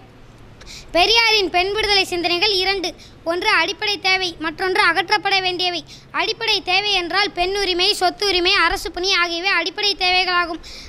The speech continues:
அகற்றப்பட வேண்டியவை என்பது குழந்தை திருமணம், மணக்கொடை ஆகியவை அகற்றப்பட வேண்டியவை ஆகும்.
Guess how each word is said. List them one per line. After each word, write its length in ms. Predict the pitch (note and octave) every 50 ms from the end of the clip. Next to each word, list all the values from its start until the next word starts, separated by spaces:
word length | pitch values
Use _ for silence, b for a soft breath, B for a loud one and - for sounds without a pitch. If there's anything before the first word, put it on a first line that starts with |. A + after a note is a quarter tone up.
| B
அகற்றப்பட 640 | - D#4 E4 G#4+ A4+ - A#4+ A#4 - G#4 G4+ G4 F#4+
வேண்டியவை 520 | F#4 F4+ F#4+ F#4 G4 G4 F#4+ F#4 F#4 F4
என்பது 600 | E4+ E4+ F4 E4 E4+ F4 F#4+ A4 G4+ D#4 - - - - - - - - - - - - - D4 -
குழந்தை 400 | F4+ F#4+ G4+ G#4+ G#4 A4 G#4 -
திருமணம், 420 | G4+ G4 G4 F#4 F#4 F#4+ G#4 G4
மணக்கொடை 460 | F4 D#4+ E4 G4 G4+ - F#4+ F#4+ G4+
ஆகியவை 380 | F#4+ F4 F4 D#4+ E4+ F4 F#4+ G4
அகற்றப்பட 720 | F4+ E4+ E4 F#4 E4+ - - D#4 F4+ F4+ E4+ E4+ E4 E4
வேண்டியவை 460 | D#4 E4 E4+ E4 E4+ E4 E4 E4+ G4
ஆகும். 340 | F#4+ F4 E4 F4 D#4+ F4 -